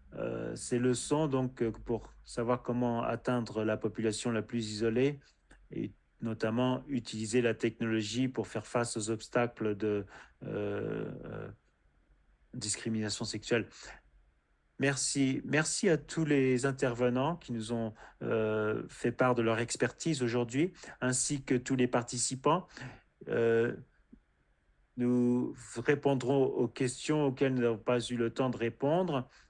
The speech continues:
Et puis, nous aimerions de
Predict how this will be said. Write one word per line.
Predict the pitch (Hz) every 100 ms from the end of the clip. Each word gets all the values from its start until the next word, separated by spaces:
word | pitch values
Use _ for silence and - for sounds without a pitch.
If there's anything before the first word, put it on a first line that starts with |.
| _ _ _
Et | - 123
puis, | 127 - 175 170
nous | 143 139
aimerions | 160 151 147 170 175 165 - - - - -
de | 135 135 135 -